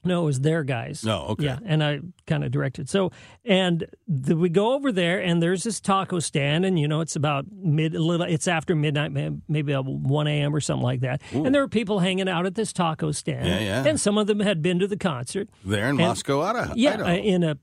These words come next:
Speaker 1: well, the, the concert was in Pullman, Washington, at Washington
Speaker 2: It's all
Speaker 1: State
Speaker 2: very confusing.
Speaker 1: University.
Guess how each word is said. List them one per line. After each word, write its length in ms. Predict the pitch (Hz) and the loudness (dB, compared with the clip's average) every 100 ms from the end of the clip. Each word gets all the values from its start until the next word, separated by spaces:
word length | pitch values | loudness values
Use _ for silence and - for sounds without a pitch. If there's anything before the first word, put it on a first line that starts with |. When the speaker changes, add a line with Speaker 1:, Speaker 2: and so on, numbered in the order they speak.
| _ | _
Speaker 1:
well, 160 | 185 175 | 0 0
the, 160 | 170 - - | 0 -6 -4
the 140 | 156 | -2
concert 500 | 160 208 269 247 233 | 2 4 4 2 2
was 160 | 202 165 | 2 2
in 100 | 165 | 0
Pullman, 300 | 131 196 170 | 2 2 4
Washington, 540 | 170 185 - 175 175 | 2 0 0 0 2
at 100 | 156 165 | 2 2
Washington 440 | 165 185 190 165 | 2 2 0 4
Speaker 2:
It's 40 | 180 | 2
all 60 | |
Speaker 1:
State 160 | 131 147 | 2 2
Speaker 2:
very 140 | 156 | 2
confusing. 560 | 180 190 156 - - - | 2 2 2 2 2 0
Speaker 1:
University. 160 | 135 | -2